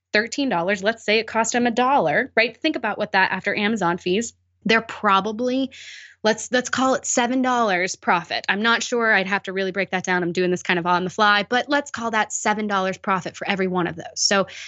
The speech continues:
they're already, and if they're selling hundreds of those a month,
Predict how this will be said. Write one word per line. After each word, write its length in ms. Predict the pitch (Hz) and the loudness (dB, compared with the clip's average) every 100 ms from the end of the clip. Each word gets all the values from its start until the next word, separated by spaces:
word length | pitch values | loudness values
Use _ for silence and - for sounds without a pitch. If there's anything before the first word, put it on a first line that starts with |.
| - | 0
they're 220 | 247 302 277 | 2 4 4
already, 520 | 294 311 285 247 180 | 4 4 4 2 2
and 80 | 185 | -2
if 100 | - | -4
they're 100 | 226 | -2
selling 320 | - 240 226 | 0 0 0
hundreds 480 | 170 240 262 240 254 | 0 0 2 0 0
of 100 | 233 | 2
those 200 | 240 233 | 2 2
a 40 | |
month, 460 | 220 285 185 151 | 2 2 2 -2